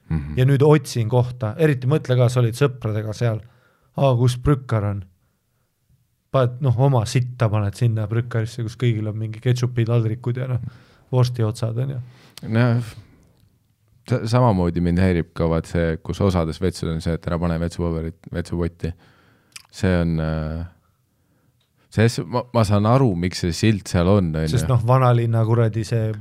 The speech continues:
Speaker 2: plumbing, on ju.
Speaker 1: Aga lihtsalt see mõte sellest, et ma nüüd, noh, panen selle Nutellase paberi
Speaker 2: Mm.
Speaker 1: konkreetselt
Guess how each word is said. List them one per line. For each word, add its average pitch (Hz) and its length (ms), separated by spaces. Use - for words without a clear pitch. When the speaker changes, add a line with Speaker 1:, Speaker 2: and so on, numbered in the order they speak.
Speaker 2:
plumbing, 139 460
on 107 140
ju. 104 120
Speaker 1:
Aga 92 460
lihtsalt 98 420
see 90 160
mõte 98 480
sellest, 87 640
et - 260
ma 87 100
nüüd, 87 300
noh, 82 240
panen 85 280
selle 80 200
Nutellase 82 720
paberi 82 460
Speaker 2:
Mm. 127 140
Speaker 1:
konkreetselt 85 720